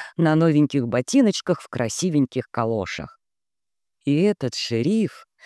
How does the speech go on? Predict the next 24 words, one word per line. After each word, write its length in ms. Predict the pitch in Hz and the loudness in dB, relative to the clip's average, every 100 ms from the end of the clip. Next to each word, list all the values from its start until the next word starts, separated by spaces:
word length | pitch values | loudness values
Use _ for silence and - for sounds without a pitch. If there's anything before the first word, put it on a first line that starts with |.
| - - | -20 -10
свиньин 480 | - 175 185 214 | -2 2 4 6
даже 220 | 190 180 175 | 4 2 2
не 80 | |
сомневался 640 | 165 165 156 98 98 - 107 | 0 2 0 0 -6 -8 -8
в 20 | |
этом, 300 | 101 - 85 - - - | -8 -8 -12 -14 -12 0
пришел 500 | 220 220 - 165 165 | 4 4 4 2 2
за 240 | 160 175 | 0 0
ним, 400 | 160 117 120 104 - _ _ _ _ | 2 2 2 0 -6 _ _ _ _
так 160 | - 147 - | -4 -2 0
как 160 | 143 | -2
следом 480 | - 165 156 127 123 | -2 -2 0 0 -2
за 160 | 113 127 | -2 -4
шерифом 560 | 139 214 277 - 120 - - - | -4 -2 -2 -2 -6 -6 -16 -10
в 60 | 143 | -6
забегаловку 880 | 139 131 139 139 233 226 131 - | -2 -2 -2 0 2 2 0 -6
ввалились 720 | 135 127 135 139 190 170 151 - | -4 -2 -2 0 0 -2 -4 -6
четверо. 760 | - 151 165 - 139 113 98 - _ _ _ | -6 -2 -2 -2 -6 -6 -8 -16 _ _ _
Четверо, 760 | - - 277 254 - 196 170 147 | -4 2 4 4 4 2 2 0
Карл, 500 | - 208 214 151 107 - _ _ _ | 2 2 4 2 -2 -8 _ _ _
полицейских 960 | - 185 165 - 226 277 262 - 160 143 | 2 4 4 0 0 2 2 0 -2 -2
самого 560 | - 175 185 214 202 208 | -2 2 2 4 2 0
впечатляющего 1040 | - 156 - 139 135 156 165 - 151 139 | -2 -4 -4 -4 -2 0 0 -2 -4 -4
вида. 440 | 113 123 110 92 | -4 -6 -8 -12